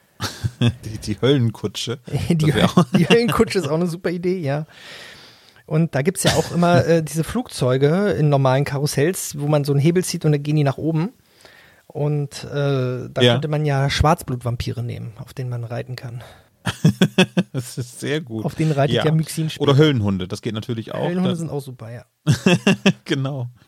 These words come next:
Speaker 1: Genau, der, der, der Karten, äh, Abreißer am, äh, an der Wildwasserbahn ist Myxin, irgendwie so ein
Speaker 2: <laughs>
Speaker 1: schön grüner Mensch.
Speaker 2: Ja, genau.
Speaker 1: So,
Speaker 2: Sehr
Speaker 1: so
Speaker 2: gut.
Speaker 1: halb geschuppt ist er ja irgendwie so.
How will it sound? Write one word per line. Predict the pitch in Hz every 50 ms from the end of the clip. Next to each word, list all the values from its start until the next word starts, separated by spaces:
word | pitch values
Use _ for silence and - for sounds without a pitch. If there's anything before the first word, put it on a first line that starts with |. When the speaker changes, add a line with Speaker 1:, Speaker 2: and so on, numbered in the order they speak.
| _ - -
Speaker 1:
Genau, | - 131 120 - 123 117 120 131 127 113
der, | 107 104 107 107
der, | 107 110 104 104 107 104 101
der | 104 107 104 104
Karten, | - - - 123 117 123 131 - - 117 113 113 117 120 120 - -
äh, | -
Abreißer | 107 107 104 - 117 - - - 110 113 113 - - - 110 107 107 110 110 - - - -
am, | - 104 104 107 104 -
äh, | - 101 98 101
an | - - 110
der | 107 104 101
Wildwasserbahn | 123 123 - 127 123 - 120 107 - 104 107 113 110
ist | 104 - -
Myxin, | 117 107 - - - - - 123 123 120 127 139 -
irgendwie | - 113 110 110 110 110 -
so | 117 104 101
ein | 104 110 156 143
Speaker 2:
<laughs> | -
Speaker 1:
schön | - 120 110 110 113 113 113
grüner | - - 110 110 107 107 104
Mensch. | 104 107 113 123 131 135 - - - - 160 -
Speaker 2:
Ja, | 196 165 170 -
genau. | - 175 - 143 - - - - _ _ _ _ _ - 147 - - _ 147 -
Speaker 1:
So, | _ - - - 123 - - - 151 123 -
Speaker 2:
Sehr | - - 135 131
Speaker 1:
so | 127 123 110
Speaker 2:
gut. | -
Speaker 1:
halb | 117 117 123 123 -
geschuppt | - - - - - 147 - - - -
ist | 120 -
er | 123 117
ja | 113 110 110 110 - -
irgendwie | - 110 107 113 113 113
so. | 107 104 104 104